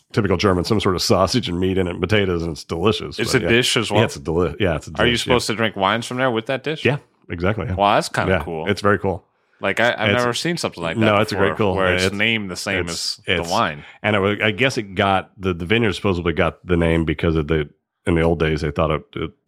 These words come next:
Speaker 1: it looks, was shaped like a sow stomach. So
Speaker 2: I see.
Speaker 1: that was what's happened. Yeah. So, so yeah, we, we finally, you know, were able to,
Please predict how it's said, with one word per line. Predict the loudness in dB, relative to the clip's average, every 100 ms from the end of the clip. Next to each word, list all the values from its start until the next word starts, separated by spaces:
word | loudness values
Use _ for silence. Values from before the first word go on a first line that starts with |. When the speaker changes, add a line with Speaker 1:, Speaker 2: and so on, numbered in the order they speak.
| -4
Speaker 1:
it | -2 0
looks, | 0 0 -2
was | -2
shaped | 0 2 0 -2
like | -6
a | -6
sow | -6 -6 -2 0 -2
stomach. | -4 -10 -10 -10
So | -8 -10 -8
Speaker 2:
I | -4 -4
see. | -6 -12 -20 _ _ -2
Speaker 1:
that | -2 -2
was | -8 -8
what's | -8 -6
happened. | -6 -4
Yeah. | -4 -2
So, | 0 0 -2 -18 -20 -20 -20 -20 -20 0
so | 4
yeah, | 6 6
we, | 4 2
we | -2 -4
finally, | 0 2 4 2 0
you | 2 4
know, |
were | 4 4
able | 2 2
to, | 2 2 2 -2